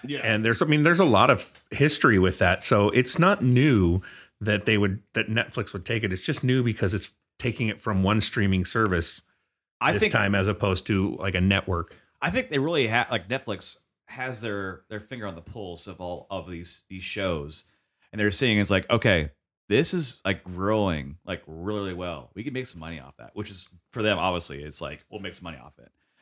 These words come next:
Speaker 3: So I think they're doing a really fine job of doing that, especially, well, you said The Expanse. Amazon Prime picked that up,
Speaker 2: Mm-hmm.
Speaker 3: you know, and I watched, uh, what, the first couple seasons, or the first season.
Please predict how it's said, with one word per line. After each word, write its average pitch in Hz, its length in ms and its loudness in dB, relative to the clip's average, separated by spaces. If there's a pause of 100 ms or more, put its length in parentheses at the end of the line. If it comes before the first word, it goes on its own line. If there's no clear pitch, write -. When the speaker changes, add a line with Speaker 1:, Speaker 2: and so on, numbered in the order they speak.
(300)
Speaker 3:
So 127 260 0 (120)
I 127 140 2
think 202 140 2
they're 143 100 4
doing 147 200 2
a 101 40 0
really 113 220 0
fine 110 420 2
job 95 160 4
of 87 120 0
doing 98 160 4
that, 76 120 -4
especially, 117 580 2
well, 117 220 -2
you 113 80 -10
said 90 160 -8
The 101 80 -2
Expanse. - 680 -2 (480)
Amazon 110 440 6
Prime 123 300 2
picked 95 180 0
that 65 160 0
up, - 220 -12 (120)
Speaker 2:
Mm-hmm. 98 240 0 (240)
Speaker 3:
you 196 60 -2
know, 85 200 2 (220)
and 101 540 6
I 127 180 2
watched, 123 520 2 (320)
uh, 104 340 -6
what, 139 220 0
the 120 80 -2
first - 460 0
couple - 200 -6
seasons, 80 720 -8
or 104 380 2
the - 80 -16
first 147 240 0
season. - 260 -10